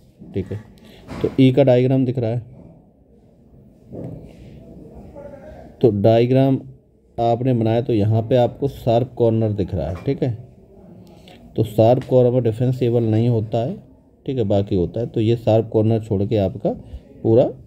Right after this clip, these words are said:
क्लियर है, ठीक है। चलिए, फोर्टीन है, एफ़ एक्स है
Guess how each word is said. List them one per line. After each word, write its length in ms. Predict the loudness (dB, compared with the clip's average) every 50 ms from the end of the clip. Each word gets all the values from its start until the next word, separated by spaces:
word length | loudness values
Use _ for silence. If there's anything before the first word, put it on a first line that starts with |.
| -18 _ -4
क्लियर 320 | -2 0 0 0 -2 -4
है, 100 | -8 -10 -6
ठीक 220 | -4 -4 0 0
है। 80 | 0 -2 -2 -8 -20 -20 -20 -20 -20 -20 -18 -18 -18 -20 -20 -20 -20 -20 -20 -20 _ -20 _ _ _ -20 -20 -20 -20 -20 -20 -20 -20 -20 -20 -20 -20 -20 -18 -14
चलिए, 240 | -12 -12 -12 -12 -14 -16 -20 -20 -20 -20 -18 -18 -16 -16 -16 -12 -4 2
फोर्टीन 460 | 4 4 4 4 2 2 2 4 2
है, 120 | 0 -4 -8 -12 -20 -20 -20 _ _ _ _ _ _ -20 -20 -16 -16 -16 -16 -18 -20 -20 -20 -20 -20 -20 -20 -20 -18 -18 -18 -20 -20 -20 -20 -20 -14 -8 -8 -6 0 4 4
एफ़ 220 | 4 4 4 2
एक्स 240 | 0 0 0 -2 -4
है 160 | -4 -4 -4